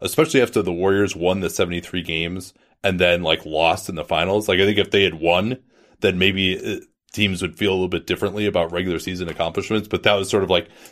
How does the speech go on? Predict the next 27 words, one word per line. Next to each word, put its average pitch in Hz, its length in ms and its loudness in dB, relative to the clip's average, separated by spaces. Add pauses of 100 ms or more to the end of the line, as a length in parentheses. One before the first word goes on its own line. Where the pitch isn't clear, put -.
the 117 120 0
ultimate 113 380 2
trump 104 200 -2
card 107 200 4
of, 87 80 -4
like, 87 180 0
"All 92 60 2
right, 85 160 2
let's 85 160 -8
not 85 140 -2
even 78 120 -8
try 85 180 -4
anymore 90 280 -4
in 87 60 -4
the 82 60 -8
regular 82 260 -8
season." 110 360 -12 (480)
So, 117 320 4
uh, 104 200 -6 (480)
but, 135 320 2 (200)
you 170 100 2
know, 160 80 6
it 151 100 4
is 202 160 4
harder 147 360 4
to 107 200 -6
play 104 760 0